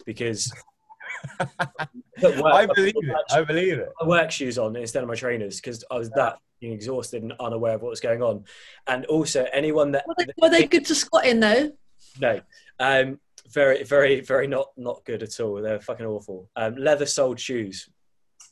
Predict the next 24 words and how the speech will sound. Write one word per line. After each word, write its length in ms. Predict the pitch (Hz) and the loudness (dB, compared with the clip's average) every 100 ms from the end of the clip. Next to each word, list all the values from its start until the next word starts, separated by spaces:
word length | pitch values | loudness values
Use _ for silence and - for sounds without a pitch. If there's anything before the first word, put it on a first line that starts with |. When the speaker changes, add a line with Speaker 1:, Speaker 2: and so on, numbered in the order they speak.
| - - | -14 -4
Speaker 1:
Very 180 | 123 123 | -4 -4
slippery. 380 | 120 - 98 92 _ _ _ - | -10 -10 -14 -18 _ _ _ -14
Um, 380 | - 139 143 143 147 | -2 2 2 0 -8
Speaker 2:
Uh, 60 | 151 _ _ - | -10 _ _ -4
Speaker 1:
and 160 | 156 165 | -2 2
also, 380 | 180 180 131 123 151 151 | 0 2 0 0 -8 -4
anyone 460 | 156 175 170 160 147 | 0 2 2 0 -4
who 180 | 151 | -8
thinks 440 | 139 - 156 156 - | -8 -2 -2 -2 -6
that 120 | 127 | -4
they 120 | 139 | -4
get 160 | 139 135 | -2 -4
hangry 640 | - 147 147 139 170 196 | -4 -4 -6 -4 -6 -8
because 320 | - 127 135 127 | -12 -6 -4 -2
they 100 | 127 | -2
haven't, 260 | 131 127 | -2 -6
like, 300 | 117 110 - _ _ - | -8 -10 -12 _ _ -16
eaten 320 | 131 127 127 | -12 -10 -8
yet, 200 | 135 165 | -6 -8
Speaker 2:
Yeah, 60 | 107 - 117 - - | -10 -14 -16 -14 -4
I've 100 | 120 | -2
Speaker 1:
um, 60 | 120 | 0
Speaker 2:
dealt 200 | 120 113 | 0 0
with 120 | 110 | -4